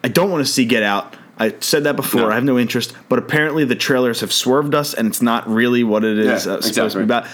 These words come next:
Speaker 1: So I have more interest in it now. Uh, probably should have had
Speaker 2: Hey,
Speaker 1: my eyes open a
Speaker 2: and
Speaker 1: little bit further when
Speaker 2: for
Speaker 1: I
Speaker 2: your
Speaker 1: was
Speaker 2: first
Speaker 1: originally doing
Speaker 2: freaking
Speaker 1: it, but
Speaker 2: film you direct, write, all
Speaker 1: Yeah.
Speaker 2: produce, like,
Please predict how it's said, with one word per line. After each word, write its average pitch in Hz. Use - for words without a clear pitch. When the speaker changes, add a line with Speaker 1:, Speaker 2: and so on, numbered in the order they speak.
Speaker 1:
So 123
I 117
have 127
more 127
interest 123
in 120
it 104
now. 123
Uh, 95
probably 117
should 117
have 107
had 110
Speaker 2:
Hey, -
Speaker 1:
my 104
eyes 107
open 104
a 104
Speaker 2:
and -
Speaker 1:
little 117
bit 113
further 110
when 104
Speaker 2:
for 143
Speaker 1:
I 139
Speaker 2:
your 135
Speaker 1:
was 123
Speaker 2:
first 104
Speaker 1:
originally 104
doing 107
Speaker 2:
freaking 135
Speaker 1:
it, -
but -
Speaker 2:
film 147
you 131
direct, 120
write, 123
all 120
Speaker 1:
Yeah. -
Speaker 2:
produce, 135
like, 101